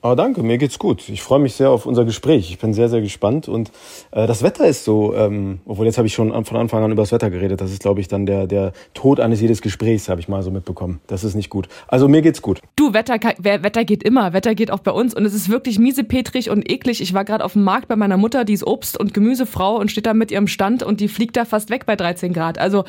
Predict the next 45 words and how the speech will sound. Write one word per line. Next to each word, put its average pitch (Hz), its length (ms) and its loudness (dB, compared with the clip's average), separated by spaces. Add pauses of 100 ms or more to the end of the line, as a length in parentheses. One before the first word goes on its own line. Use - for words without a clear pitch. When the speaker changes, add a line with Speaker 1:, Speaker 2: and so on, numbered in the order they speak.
(200)
Speaker 2:
da - 100 0
kann 208 180 0
man 285 140 0
schon 285 160 0
mal 262 140 2
übers 269 240 -2
Wetter 294 280 0
reden, 175 260 0
finde 170 260 0
ich. - 800 -2
Speaker 1:
<laughs> - 40 4 (200)
Okay, - 240 0
dann 127 200 4
fangen 110 320 -2
wir - 60 -12
an, 117 140 0 (380)
über 127 160 6
das 110 100 0
Wetter 117 240 4
zu 98 100 -6
reden. 98 180 0
Wo 120 60 4
bist 143 160 0
du 262 80 6
denn? 131 160 4
In 131 160 2
welcher 127 200 0
Stadt 110 180 -2
bist - 180 -6
du 214 40 -2
denn? 101 200 -2
Also 98 180 -2
wo, 90 240 -8
wo, 90 220 -6
wo? 87 140 -10 (240)
Speaker 2:
Ich 294 120 0
bin - 120 -2
in 302 80 0
der 262 80 0
schönsten 269 380 -2
Stadt 247 200 -2
der 202 160 0
Welt, 208 220 0
in 233 100 0
California. 214 800 0